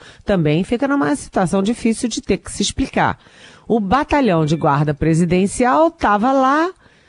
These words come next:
lá nos porões do palácio, e lá ficou.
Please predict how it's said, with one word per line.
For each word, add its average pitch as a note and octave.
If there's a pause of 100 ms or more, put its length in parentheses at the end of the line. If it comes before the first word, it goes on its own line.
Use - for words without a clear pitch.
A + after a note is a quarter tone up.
(340)
lá F3+
nos F#3
porões C4
do G#3+
palácio, B3+
e D#4+
lá B3+
ficou. G#3+